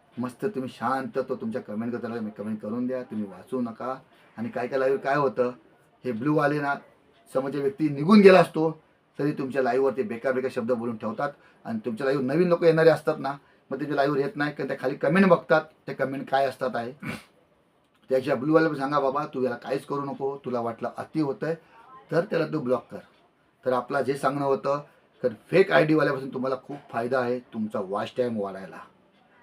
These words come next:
बघा, तुम्ही असं करा, तुम्ही एक दोन लाईव्ह घ्या, तुम्हाला खूप फायदा होणार आहे आणि तुम्हाला फायदा तर समजेल, "बाबा, दादा खरंच बोललेला." कारण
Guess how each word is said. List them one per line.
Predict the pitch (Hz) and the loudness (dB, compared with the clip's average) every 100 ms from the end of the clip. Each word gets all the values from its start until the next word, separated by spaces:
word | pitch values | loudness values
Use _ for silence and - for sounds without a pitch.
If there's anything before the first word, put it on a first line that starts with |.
| - | -6
बघा, | 127 151 156 | 0 4 4
तुम्ही | 151 151 151 | 2 0 0
असं | 143 | 0
करा, | - 135 147 147 - _ _ - | 0 4 6 6 2 _ _ -8
तुम्ही | 147 | -2
एक | 135 | -2
दोन | 143 143 | -2 0
लाईव्ह | 135 139 123 | 0 0 2
घ्या, | 131 123 - - _ 127 | 2 0 -4 -16 _ -8
तुम्हाला | 123 131 | -4 -6
खूप | - 156 | -8 -10
फायदा | 139 131 135 | -2 0 2
होणार | 131 123 135 127 | 2 0 0 2
आहे | 127 | 2
आणि | 127 _ _ - 113 | 0 _ _ -14 -6
तुम्हाला | 127 131 | -4 -4
फायदा | 110 123 135 | -4 -2 -2
तर | |
समजेल, | 131 120 123 | -2 -2 -2
"बाबा, | 120 127 117 | 0 -2 -2
दादा | 107 107 - | -4 -6 -6
खरंच | 120 | -6
बोललेला." | 113 113 117 120 131 - _ _ - - | -4 -4 -4 -4 -8 -12 _ _ -8 -4
कारण | 147 | -2